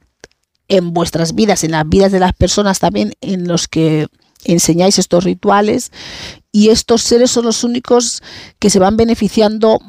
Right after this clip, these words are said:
más, porque siguen alimentándose, teniendo energía, siguen viviendo, por decirlo así, bueno, siguen, ¿no?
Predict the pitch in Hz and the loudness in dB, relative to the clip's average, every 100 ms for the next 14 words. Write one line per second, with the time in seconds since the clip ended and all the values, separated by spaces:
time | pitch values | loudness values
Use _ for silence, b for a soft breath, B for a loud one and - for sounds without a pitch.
0 | - _ _ 214 226 269 247 - - 185 | -20 _ _ 0 2 2 0 -4 -2 -2
1 | 170 185 - 214 233 247 262 285 b b | 0 0 0 2 2 0 -6 -8 b b
2 | b b - 190 180 170 196 208 214 - | b b -2 0 0 0 2 0 0 -2
3 | - - _ - 185 202 202 208 190 175 | -2 -6 _ -2 -2 0 0 0 2 0
4 | - - 240 240 277 - - - - - | -2 0 0 0 -4 -12 -20 -16 -8 -2
5 | 220 208 202 _ _ _ - - 196 180 | 0 0 -2 _ _ _ -20 -8 -4 0
6 | 220 247 233 220 214 190 202 - 208 - | 2 2 0 0 0 0 0 0 -2 -2
7 | - _ - 240 254 247 - B B - | -6 _ -4 0 0 -2 -6 B B -2
8 | 214 | 0